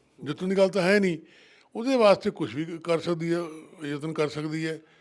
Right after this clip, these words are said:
ਸਾਡੇ ਇੱਥੇ ਵੀ ਇਹਨਾਂ ਨੇ ਬਹੁਤ, ਅ, ਧੱਕਾ ਕਰਕੇ ਕਈ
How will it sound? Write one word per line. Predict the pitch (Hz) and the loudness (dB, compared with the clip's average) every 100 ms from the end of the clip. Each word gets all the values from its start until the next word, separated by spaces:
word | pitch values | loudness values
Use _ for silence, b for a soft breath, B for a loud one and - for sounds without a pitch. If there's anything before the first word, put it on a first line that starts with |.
| b b b | b b b
ਸਾਡੇ | - 120 131 143 175 170 | -6 0 2 6 4 4
ਇੱਥੇ | 160 156 160 160 | 0 0 -2 0
ਵੀ | 165 | 0
ਇਹਨਾਂ | 165 165 | -2 -2
ਨੇ | 160 | -2
ਬਹੁਤ, | 135 135 139 143 147 | -2 0 0 0 0
ਅ, | 143 139 - _ - - 139 143 135 131 | 0 -2 -12 _ -20 -8 -2 -2 -4 -6
ਧੱਕਾ | 131 - 139 | -6 0 0
ਕਰਕੇ | 143 131 147 143 143 | 2 0 -2 -2 -2
ਕਈ | - 143 143 | -2 -2 -2